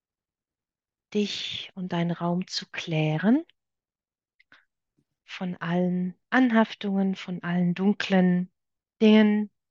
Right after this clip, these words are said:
die es da so gibt, die um uns herum und in einem selber drin anhaften, rumschwubbern und so weiter.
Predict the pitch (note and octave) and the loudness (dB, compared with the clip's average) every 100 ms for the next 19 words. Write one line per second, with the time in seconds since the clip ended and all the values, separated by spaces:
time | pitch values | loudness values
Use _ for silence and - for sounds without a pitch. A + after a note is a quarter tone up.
0 | _ - - _ C#4 C#4+ - - G3+ F3 | _ -20 -20 _ -4 -4 -2 -2 0 0
1 | F3 F#3+ G3+ G3+ - - F#3 F3+ F3+ - | -4 -2 0 0 -6 -14 -8 -6 -6 -4
2 | A#3 A#3 - G3+ - G3 F#3 F#3 F3+ F3+ | -2 -2 0 -2 -2 -6 -2 -2 -2 -6
3 | F3 F3 - F#3+ - F3 F3 F3+ G3 G3 | -12 -12 -4 -2 0 2 0 2 4 4
4 | F#3 F3+ - F#3+ F3+ F3+ - _ _ _ | 2 0 0 2 2 0 -4 _ _ _
5 | _ _ _ _ _ _ _ _ _ _ | _ _ _ _ _ _ _ _ _ _
6 | - - _ _ _ - A3+ G#3 G#3 - | -20 -20 _ _ _ 0 2 4 4 0
7 | - G3+ G3 F#3+ F3 G#3 G#3+ G3+ - - | -6 -4 -2 -2 -2 0 0 0 -4 -4
8 | G3 F#3+ F#3+ F#3+ F#3 - G3 F#3+ F3 D#3 | -2 0 2 0 -4 -6 -4 -4 -4 -6
9 | D#3+ E3 - E3+ | -6 -6 -2 -2